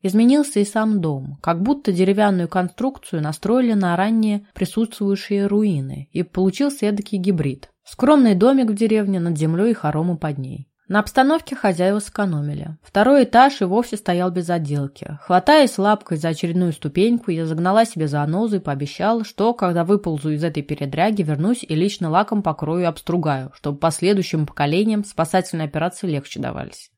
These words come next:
Грезы поддержали меня морально и магически, притупив неудобства иллюзии. От некоторой передозировки счастья, которую обеспечил мне щедрый артефакт, я вывалилась в коридор второго этажа на четвереньках и с улыбкой до ушей. Страж замер, не зная, что полагается делать при вторжении блаженных.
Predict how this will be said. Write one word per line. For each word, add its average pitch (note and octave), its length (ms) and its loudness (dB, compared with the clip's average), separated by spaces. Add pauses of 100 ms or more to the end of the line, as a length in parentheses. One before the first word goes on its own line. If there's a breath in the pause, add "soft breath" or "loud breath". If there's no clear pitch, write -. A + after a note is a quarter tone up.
Грезы C4 280 4
поддержали E3 560 2
меня E3+ 220 0
морально G#3 460 2
и G3 40 0
магически, E3+ 720 -4
притупив G3 540 -4
неудобства F3 540 -2
иллюзии. C#3+ 540 -8 (100)
От F3 200 -2
некоторой A#3 440 0
передозировки E3 720 0
счастья, G3+ 500 -4
которую G3+ 380 -2
обеспечил F3+ 520 -2
мне D#3 120 -2
щедрый C#3+ 460 -4
артефакт, - 640 -8 (140)
я B3+ 180 4
вывалилась A3 380 4
в - 60 -18
коридор D#3+ 340 -2
второго D3 380 -4
этажа D3 280 -2
на G3 100 2
четвереньках F3 680 -4
и D3+ 40 -2
с - 120 -8
улыбкой D#3 340 -4
до D3+ 100 -2
ушей. - 460 -10
Страж G#3+ 380 2
замер, C#3+ 440 -4 (120)
не E3 100 -2
зная, A3 280 4
что - 140 -2
полагается F3+ 520 0
делать G3 320 -2
при - 120 -8
вторжении D3+ 520 -4
блаженных. D3 640 -8